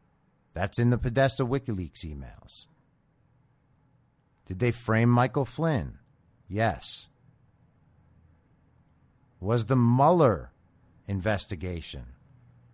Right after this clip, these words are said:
based on nonsense? Yes.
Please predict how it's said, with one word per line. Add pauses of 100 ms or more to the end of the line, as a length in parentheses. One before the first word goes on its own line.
(1040)
based
on
nonsense? (160)
Yes.